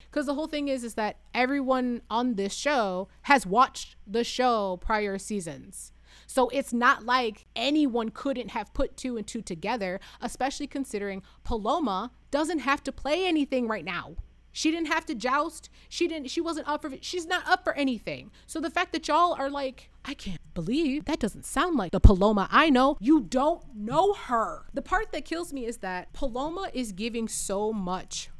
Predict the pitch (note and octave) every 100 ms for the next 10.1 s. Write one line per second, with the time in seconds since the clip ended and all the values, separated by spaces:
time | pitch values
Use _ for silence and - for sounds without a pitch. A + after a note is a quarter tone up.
0 | D#3 E3+ F3+ F#3 F#3 F3+ F#3 - - D#3+
1 | D3 E3+ E3+ F#3+ A3 C4 - - - -
2 | C4+ - - A#3+ A#3+ F#3 - - G#3 F#3+
3 | A3+ - G3+ F3+ F#3+ B3+ - - - -
4 | - A#3 A3+ A3 - - - G3+ - F#3
5 | D#3+ - F3+ G#3 C#4 D4+ E4 D#4+ F#4+ A4+
6 | - - - - B3+ - F#4 G#4+ F4 C#4+
7 | C4 - C4+ C4 B3 A3+ G#3 F#3+ F3 -
8 | - - - - A3+ G3 C#4 F4+ D4+ -
9 | - - C#4+ F4 - G3+ F#3+ - E3 -
10 | D3